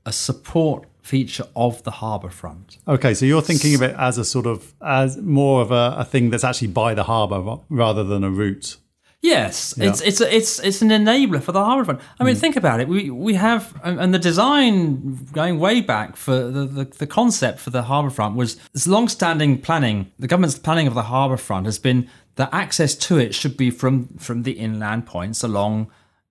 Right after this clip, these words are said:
Speaker 1: uh, along the mainland trunk of, of M T R and, and the roads. Well, you know, that's several hundred meters at any of those points to get to the harbour front. So, you know, the harbour front was to be accessed by people getting off their bus,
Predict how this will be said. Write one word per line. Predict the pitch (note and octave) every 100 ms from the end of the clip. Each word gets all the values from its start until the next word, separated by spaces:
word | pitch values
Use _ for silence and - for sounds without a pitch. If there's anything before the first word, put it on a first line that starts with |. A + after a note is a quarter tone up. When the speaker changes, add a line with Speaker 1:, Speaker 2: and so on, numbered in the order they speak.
| -
Speaker 1:
uh, | - G#2+ -
along | B2+ A#2+ B2
the | A#2+
mainland | A#2 A#2+ A#2+ A2+ A2 G2+
trunk | A#2 A2 A#2
of, | A2+ G2 - -
of | A2+ A2
M | B2 B2+
T | - A2
R | G2 G#2 B2
and, | B2
and | A#2+ C#3
the |
roads. | E3+ A#3+ G2+ E2 - - - -
Well, | G#3 F#3 G#3+
you | G3
know, | C#3+
that's | A3 - - - - _ G2 - - - -
several | - - G#3 F#3+
hundred | C#3 E3+ C#3 B2
meters | C3 G#3 - F#2+ F2+ - -
at | A#2
any | D3+ E3+
of | D3
those | B2+ A#2
points | - - C#3 F2 D#2 -
to | - D#3
get | B2+ D#3 C#3+ -
to | - B2+ A#2+
the | A#2+
harbour | G3+ B3 D3+
front. | - D#2+ - _ _ - - _ -
So, | - F#3+ F3+
you | E3+ E3+ - - - E3
know, |
the | D3+
harbour | C#3+ A#3+ A#3+
front | F#3+ D#3
was | C#3+
to | C#3
be |
accessed | D#3 E3+ - A#2+ A2
by | - C3
people | C#3+ C#3 A#2+
getting | E3 F3+
off | D#3 D3+
their | - A#2+
bus, | - A2 G#2+ - -